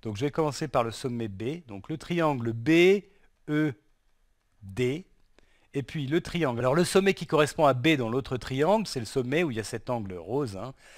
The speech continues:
Donc c'est le sommet C. Donc je vais écrire C. Et puis alors le sommet qui correspond au sommet E, eh bien c'est l'autre extrémité du côté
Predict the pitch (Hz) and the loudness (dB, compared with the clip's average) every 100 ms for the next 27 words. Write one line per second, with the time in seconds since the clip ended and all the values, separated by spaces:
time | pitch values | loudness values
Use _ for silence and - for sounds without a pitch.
0 | - - - 123 120 131 104 151 143 143 | -20 -18 -8 -6 -4 -4 -2 -2 0 0
1 | 143 - - 92 _ _ - - 98 - | 0 -2 -6 -8 _ _ -20 -20 -20 -20
2 | 92 - 101 - - 139 151 226 - - | -20 -20 -18 -14 -6 -2 -2 -4 -10 -20
3 | _ _ _ - 117 156 147 170 160 196 | _ _ _ -12 2 8 8 8 2 0
4 | 185 175 151 151 131 - 139 - 139 131 | 0 -4 0 0 0 -2 -4 -4 -4 -2
5 | 123 117 117 - 165 202 202 - - - | -2 -2 -4 0 2 2 0 -16 -20 -8
6 | 117 135 143 143 175 160 - - 160 147 | -2 0 0 0 2 0 -2 -2 -2 0
7 | 180 151 135 147 - 156 147 | 0 0 -2 -4 0 0 0